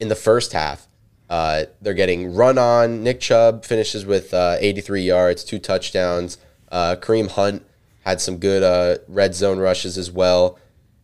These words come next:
And it just looks like the Chiefs, like, can't move the ball, you know.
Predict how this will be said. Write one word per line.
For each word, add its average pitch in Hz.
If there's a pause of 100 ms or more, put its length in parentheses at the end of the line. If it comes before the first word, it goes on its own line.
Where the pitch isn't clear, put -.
(120)
And 123
it 139
just 220
looks 392
like 381
the 160
Chiefs, -
like, 110
can't 104
move 120
the 160
ball, 208
you 104
know. 104